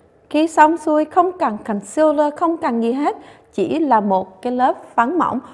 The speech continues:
Quý vị thấy không? Mặt cô Quý đã không còn một cái dấu vết gì trên mặt hết. Rất là đẹp, mà cái da đó trở thành Hàn Quốc rồi. <laughs>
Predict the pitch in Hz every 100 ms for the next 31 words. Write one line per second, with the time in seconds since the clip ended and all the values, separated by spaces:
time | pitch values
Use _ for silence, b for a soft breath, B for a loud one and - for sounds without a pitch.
0 | B 285 330 - 262 269 381 285 262 B
1 | B B 220 202 - 254 240 285 494 -
2 | 196 208 - 277 269 190 185 185 - _
3 | - 185 262 254 254 277 320 - 233 208
4 | - 233 226 240 262 339 - B B B
5 | - 262 - - 185 180 190 208 202 269
6 | 233 240 226 226 247 208 b b b 226
7 | - 240 226 190 185 302 - 202 302